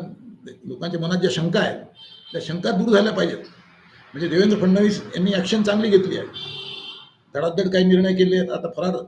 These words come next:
फरार आरोपींची संपत्ती जप्त करतायत, कराडची किती संपत्ती मिळते तेही पाहायला पाहिजे. परंतु यातून लोकांचं समाधान होईल असं काही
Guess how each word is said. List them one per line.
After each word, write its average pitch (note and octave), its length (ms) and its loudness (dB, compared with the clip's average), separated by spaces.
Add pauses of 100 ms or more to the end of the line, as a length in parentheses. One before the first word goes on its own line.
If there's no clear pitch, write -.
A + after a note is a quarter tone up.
फरार E3 200 -2
आरोपींची E3 400 -4
संपत्ती D#3+ 340 -12
जप्त F3 260 -8
करतायत, E3+ 360 -6 (720)
कराडची E3 320 0
किती F3+ 240 -2
संपत्ती F3 380 -2
मिळते E3+ 440 -2
तेही F3 160 0
पाहायला E3+ 240 0
पाहिजे. - 460 -8 (3000)
परंतु G#3 560 2 (2000)
यातून G3 460 0 (1800)
लोकांचं G#3 360 -2
समाधान A3+ 420 2
होईल G#3+ 240 4
असं - 140 0
काही G#3+ 220 0